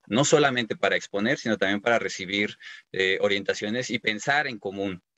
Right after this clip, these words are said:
problemas propios, ¿no? Yo creo que eso también es un resultado muy importante de, de todo este proceso. Y una tercera etapa que consistió en la ronda de evaluación por pares,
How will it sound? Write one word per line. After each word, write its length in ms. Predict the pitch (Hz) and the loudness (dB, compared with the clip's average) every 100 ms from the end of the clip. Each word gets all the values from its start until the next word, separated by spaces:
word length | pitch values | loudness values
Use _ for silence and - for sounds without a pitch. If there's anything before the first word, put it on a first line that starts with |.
| _ - | _ 4
problemas 440 | 98 98 95 - | 4 4 0 -6
propios, 380 | 90 82 85 92 | -6 -4 -4 -4
¿no? 160 | 120 | -4
Yo 100 | 120 | -2
creo 140 | 113 120 | -2 -2
que 80 | 127 | -2
eso 80 | |
también 240 | 117 107 107 | 0 2 0
es 100 | 110 | -2
un 80 | 101 | -4
resultado 380 | - 87 95 | -4 2 2
muy 140 | 98 98 | 4 0
importante 580 | 92 92 - 90 95 87 | -2 -2 -2 -2 0 -2
de, 160 | 82 | -2
de 140 | - 90 | -8 -2
todo 160 | 95 | 0
este 160 | 87 92 | -2 -4
proceso. 480 | 92 131 143 92 - - - - - - | -2 -2 -2 -6 -14 -20 -16 -14 -16 -4
Y 260 | 233 160 160 | 0 2 2
una 140 | 165 | 2
tercera 280 | 165 160 180 | 2 -2 -2
etapa 400 | 190 160 - 165 | 0 -2 -2 -4
que 120 | 151 | -4
consistió 640 | 117 113 117 - 120 120 131 | -4 -4 -4 -4 4 4 4
en 160 | 117 107 | 2 0
la 140 | 101 | 0
ronda 320 | 120 147 156 | 0 2 4
de 80 | 120 | 2
evaluación 400 | 107 98 120 107 | 2 -2 -4 -2
por 160 | 104 - | -2 2
pares, 420 | 104 104 143 | 0 0 -4